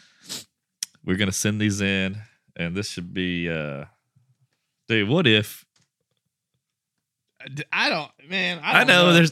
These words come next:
Speaker 1: I, I know for a fact that we are not siblings.
Speaker 2: M-,
Speaker 1: But
Speaker 2: ma-, ma-, not, maybe not siblings, but what if it comes back and it's, like, some way, like, you're, like, a,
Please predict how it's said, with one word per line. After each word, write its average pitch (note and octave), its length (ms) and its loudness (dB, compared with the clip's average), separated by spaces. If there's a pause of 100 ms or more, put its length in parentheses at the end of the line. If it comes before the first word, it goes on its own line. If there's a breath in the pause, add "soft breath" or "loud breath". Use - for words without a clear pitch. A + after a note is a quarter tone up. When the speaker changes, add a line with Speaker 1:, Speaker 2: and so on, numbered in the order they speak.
Speaker 1:
I, F#3 340 8 (180)
I D#3+ 220 6
know D#3+ 180 4
for C3+ 200 2
a A#2 100 -2 (100)
fact A#2 440 2 (1000)
that G#2 200 2
we A2 120 2
are G#2 120 2
not G2 340 0 (160)
siblings. E2+ 640 -4 (280)
Speaker 2:
M-, G#2+ 140 -6 (160)
Speaker 1:
But E3 320 8
Speaker 2:
ma-, - 20 -2
ma-, D#3 120 2
not, F3+ 240 -2
maybe F3+ 380 2
not D#3+ 280 -2
siblings, B2 560 -2
but B2+ 180 -4
what C#3+ 160 0
if F3+ 120 -4
it D3 160 -6
comes C#3+ 260 -2
back B2 360 -2
and A2+ 80 -6
it's, A2+ 160 -10
like, G#2+ 260 -10 (1500)
some - 640 0
way, C#3 400 2
like, A2+ 260 -6
you're, C#3 280 -2
like, B2+ 220 -4
a, G2 160 -8